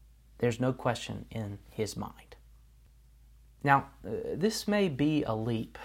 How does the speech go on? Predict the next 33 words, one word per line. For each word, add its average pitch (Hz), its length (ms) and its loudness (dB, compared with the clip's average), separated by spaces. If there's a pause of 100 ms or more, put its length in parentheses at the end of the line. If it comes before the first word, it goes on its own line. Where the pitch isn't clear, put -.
(180)
<laughs> - 1120 -14
but 151 260 6
I 202 220 0
do 220 160 0
not 190 260 0
think 139 280 0
the - 140 -4
elder 127 300 0
talks - 480 0
about 104 340 -2
loving 110 420 0
each - 260 -8
other 107 240 -4
in 110 240 -6
one 127 180 0
paragraph 139 720 -2 (520)
and 123 180 -2
then 117 380 0 (240)
talks - 300 2
about 117 240 0
the - 120 -8
incarnation 117 800 -2
in 113 140 -8
the 110 80 -4
next - 480 -6 (500)
by 208 160 4
accident. - 680 -8 (300)
I 131 60 -2
don't 156 180 -2
think 143 160 0
it's 123 120 -2
by 107 180 0
accident. - 640 -8